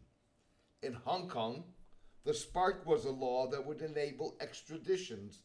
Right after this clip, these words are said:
to mainland China. In Santiago de Chile, it was public transportation price hikes. And in Iran,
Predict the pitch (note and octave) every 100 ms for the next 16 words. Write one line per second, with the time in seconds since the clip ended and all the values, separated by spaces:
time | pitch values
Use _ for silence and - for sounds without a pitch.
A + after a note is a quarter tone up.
0 | _ _ _ D#3 D3+ D3+ B2+ A#2+ A#2+ B2
1 | A#2+ C#3+ B2+ A2+ F2+ - - _ _ _
2 | _ _ _ - C#3 C#3 C3+ A#2+ E3 E3+
3 | D3+ D3+ D3 - F#3 C#3+ E2+ - _ _
4 | _ _ _ _ _ C3+ A#2+ C3+ B2 -
5 | E3 E3+ F3 - D#3 D3 B2 - C3 D3
6 | B2 C3 C#3 A#2 C#3 B2 - F2+ F2 -
7 | - - _ _ _ _ _ _ _ _
8 | _ _ C3+ C3 A2+ G2+ F#2+ G2+ A2+ A#2
9 | B2 B2+